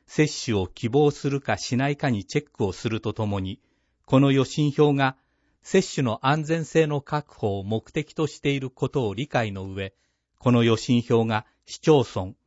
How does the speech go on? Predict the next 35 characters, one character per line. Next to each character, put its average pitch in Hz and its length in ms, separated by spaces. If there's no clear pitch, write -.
国 156 300
民 151 180
健 147 200
康 147 320
保 143 120
険 110 340
中 147 220
央 147 200
会 95 320
及 135 220
び 113 200
国 131 240
民 156 220
健 147 220
康 143 300
保 123 200
険 110 300
団 123 240
体 151 260
連 151 180
合 147 180
会 95 280
に 95 280
提 156 160
出 151 200
さ 135 180
れ 139 100
る 139 120
こ 139 140
と 131 120
に 101 220
同 131 240
意 147 120
す - 220
る 135 180